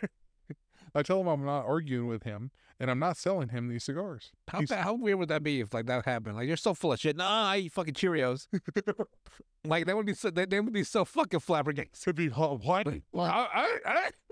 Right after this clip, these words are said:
Speaker 1: I"
Speaker 2: <laughs> He storms out, and a couple of minutes later, this woman comes in with her young son, and the lady slaps her I D on the counter and asks for the same cigars the man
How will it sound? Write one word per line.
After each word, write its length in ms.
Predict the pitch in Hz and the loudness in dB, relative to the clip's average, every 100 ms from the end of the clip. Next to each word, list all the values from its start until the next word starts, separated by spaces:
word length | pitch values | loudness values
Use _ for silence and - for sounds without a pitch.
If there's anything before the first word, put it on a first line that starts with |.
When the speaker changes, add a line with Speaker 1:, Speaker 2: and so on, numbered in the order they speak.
| - _ _ _ _ _ _ _ _ _ | -20 _ _ _ _ _ _ _ _ _
Speaker 1:
I" 60 | 240 | -6
Speaker 2:
<laughs> 480 | - _ _ _ - | -6 _ _ _ -4
He 80 | |
storms 320 | 160 196 208 160 | -2 0 0 2
out, 140 | 151 | 2
and 80 | 139 | 2
a 40 | |
couple 180 | 151 151 | -2 0
of 60 | 143 | -2
minutes 200 | 143 - | -2 -2
later, 200 | 117 117 | -2 -2
this 160 | 117 - | -4 -2
woman 220 | 131 139 | -2 -2
comes 260 | 123 113 | -2 -4
in 140 | 113 117 | -4 -4
with 100 | 113 | -2
her 100 | 120 | -2
young 240 | 110 107 | -2 -6
son, 380 | - 180 151 139 - _ - | -2 0 0 -2 -8 _ -4
and 120 | 131 | -2
the 40 | |
lady 280 | 123 139 143 | 0 2 0
slaps 320 | - 135 123 | 0 -2 -2
her 100 | 127 | -2
I 120 | 123 | -2
D 120 | 123 127 | 0 -2
on 100 | 120 | -2
the 60 | |
counter 360 | 113 170 156 117 | -2 0 0 0
and 80 | 117 | 0
asks 320 | 120 127 - | -2 -6 -6
for 100 | 135 | -6
the 100 | 110 | -4
same 240 | - 202 | -2 0
cigars 420 | 202 - 110 110 113 | -2 -2 0 0 0
the 80 | |
man 360 | 110 107 110 104 | -2 -2 -4 -6